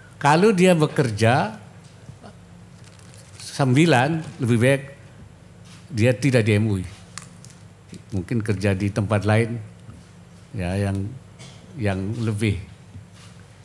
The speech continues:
bukan kita bekerja pada Allah. Jadi kalau di sini bekerja kepada Allah. Karena itu memang harus full, harus sungguh-sungguh, ya. Karena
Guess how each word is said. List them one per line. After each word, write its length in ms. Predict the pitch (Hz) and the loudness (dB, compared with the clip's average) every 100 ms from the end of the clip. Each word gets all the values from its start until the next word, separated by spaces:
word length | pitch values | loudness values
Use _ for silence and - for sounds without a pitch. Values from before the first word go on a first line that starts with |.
| - - - - - | -20 -20 -20 -20 -12
bukan 400 | 104 110 110 101 | -8 -2 -2 -2
kita 240 | 104 113 | -2 -2
bekerja 400 | 101 101 98 117 | -2 -4 -2 -2
pada 320 | 107 110 110 | 0 -2 -2
Allah. 240 | 101 95 87 | -2 -4 -4
Jadi 240 | 113 135 | -4 -2
kalau 240 | 147 135 117 | -2 -2 -2
di 80 | |
sini 320 | 107 123 151 175 | -2 0 0 -2
bekerja 560 | 123 107 123 123 143 | -4 -2 -2 0 0
kepada 320 | 139 123 117 | -2 -2 -2
Allah. 240 | 104 92 85 - - - - - - | -4 -8 -10 -16 -20 -20 -20 -20 -16
Karena 240 | - 101 107 | -6 -2 0
itu 200 | 107 143 | 0 -2
memang 360 | 123 127 127 | -2 -2 -2
harus 240 | 107 104 104 | 0 -2 -4
full, 480 | - - 147 110 85 - - - - - - - | -10 -8 -4 -4 -6 -18 -20 -18 -18 -18 -20 -10
harus 200 | 107 113 107 | -6 -4 -4
sungguh-sungguh, 600 | - 151 135 135 123 113 - - - - - - - | -2 0 0 0 0 -2 -6 -16 -20 -20 -20 -20 -12
ya. 160 | 95 87 113 - - - - - - - - - | -10 -8 -10 -14 -20 -20 -20 -20 -20 -20 -20 -8
Karena 320 | 98 120 | -4 -2